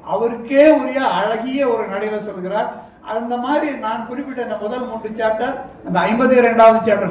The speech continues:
Symmetry Laws in Physics என்கிற ஒரு சாப்டர், கடைசி சாப்டர்,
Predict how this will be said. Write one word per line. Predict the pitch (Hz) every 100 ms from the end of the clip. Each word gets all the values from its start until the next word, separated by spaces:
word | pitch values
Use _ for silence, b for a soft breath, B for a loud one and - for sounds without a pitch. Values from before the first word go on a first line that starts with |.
| -
Symmetry | 269 269 277 240
Laws | 247 247
in | 233
Physics | 214 220 262 233 -
என்கிற | 226 233 214
ஒரு | 214 208
சாப்டர், | 190 180 208 208 196 180
கடைசி | 202 208
சாப்டர், | 233 202 190 - - -